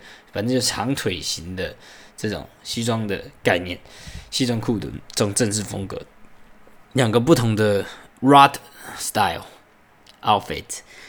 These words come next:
我要去选购，我要去把它列出计划。I still not done yet, bef-, 呃，OK，but, uh, I, I, I，我觉得这后面染头发跟穿搭组合选购计划，这是很简单的事情，但是我觉得穿搭组合计划可能是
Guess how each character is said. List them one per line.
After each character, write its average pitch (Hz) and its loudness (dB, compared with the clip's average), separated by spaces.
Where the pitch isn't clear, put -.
我 139 6
要 135 8
去 131 2
选 101 -4
购， 110 -2
我 - -10
要 98 -6
去 110 -4
把 98 -6
它 90 -6
列 98 -2
出 98 -8
计 - -10
划。 - -10
I 107 -2
still 120 0
not 107 -2
done 98 -2
yet, 95 -8
bef-, 101 -10
呃， 107 -2
OK，but, 101 -6
uh, 104 -4
I, - 4
I, - 0
I， 107 2
我 131 0
觉 135 4
得 143 6
这 160 10
后 151 6
面 143 6
染 101 2
头 104 0
发 104 0
跟 107 -4
穿 110 -2
搭 107 6
组 95 -6
合 92 -6
选 95 -8
购 107 -2
计 98 -4
划， 98 -4
这 104 -6
是 107 -2
很 101 -4
简 92 -8
单 95 -6
的 92 -8
事 76 -8
情， - -10
但 101 -6
是 107 -6
我 113 -4
觉 123 4
得 113 4
穿 120 2
搭 123 2
组 98 -4
合 92 -4
计 110 -2
划 101 0
可 101 -6
能 95 -8
是 101 -6